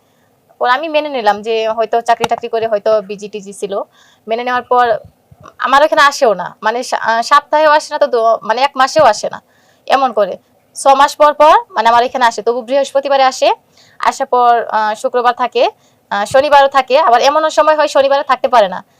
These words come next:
ওইখান থেকে তার স্যারেরা ফোন দেয়, ফোন দেওয়ার সাথে সাথে চলে যায়, মাত্র একদিন থাকে। তো দর্শক, আপনারাই বলেন যে কোনো হাজব্যান্ড কি তার ওয়াইফের কাছে একদিন থাইকা চলে গেলে সেটা কি কেউ মেনে নিতে পারে? মানে তার চাহিদা কি সম্পূর্ণভাবে মানে পূরণ হয়?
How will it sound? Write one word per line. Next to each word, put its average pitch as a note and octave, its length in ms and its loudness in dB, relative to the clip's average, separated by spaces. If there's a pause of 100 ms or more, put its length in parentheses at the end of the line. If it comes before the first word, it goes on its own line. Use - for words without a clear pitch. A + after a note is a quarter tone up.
(200)
ওইখান C4+ 260 -2
থেকে C#4 340 0
তার B3 180 4
স্যারেরা B3 320 2
ফোন D4 220 -6
দেয়, D#4 140 2 (180)
ফোন B3+ 120 -6
দেওয়ার B3+ 140 0
সাথে B3 220 -8
সাথে B3 160 -10
চলে A3+ 220 -4
যায়, F#3+ 160 -8 (340)
মাত্র A#3+ 360 -4
একদিন B3+ 400 -4
থাকে। F#3+ 340 -8 (500)
তো B3+ 460 0
দর্শক, C#4 280 0
আপনারাই C#4 320 0
বলেন G#3 360 -4 (220)
যে A3 160 -4
কোনো C4 220 -2
হাজব্যান্ড B3 600 0
কি C4 100 -10
তার A#3+ 200 2
ওয়াইফের A#3+ 320 0
কাছে A#3 300 0 (300)
একদিন A#3+ 520 0
থাইকা C4 320 0
চলে B3 240 -4
গেলে A#3+ 200 -4
সেটা B3+ 240 -4
কি C4+ 140 -14
কেউ C4+ 140 2
মেনে C4+ 200 -2
নিতে C#4 200 -4
পারে? B3 380 2 (500)
মানে B3 180 0
তার B3 220 2
চাহিদা C4+ 300 2
কি C#4+ 260 -10
সম্পূর্ণভাবে C4+ 600 0
মানে B3 160 -6
পূরণ C#4+ 260 -2
হয়? B3+ 340 2